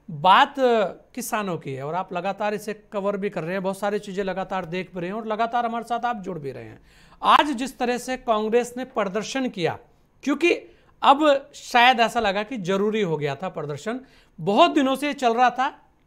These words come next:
Twitter, Twitter चल रहा था, social media चल रहा था, बहुत सारी चीज़ें थी, लेकिन अब जाकर, अब जाकर खुद राहुल गांधी सड़कों पर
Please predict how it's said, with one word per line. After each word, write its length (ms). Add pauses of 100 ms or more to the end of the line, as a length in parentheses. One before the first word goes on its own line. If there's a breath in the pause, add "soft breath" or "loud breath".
(260)
Twitter, 340
Twitter 300
चल 180
रहा 120
था, 180
social 360
media 300
चल 160
रहा 140
था, 280 (340 soft breath)
बहुत 200
सारी 220
चीज़ें 320
थी, 160
लेकिन 500 (180)
अब 240
जाकर, 800
अब 160
जाकर 320
खुद 300
राहुल 300
गांधी 240
सड़कों 320
पर 200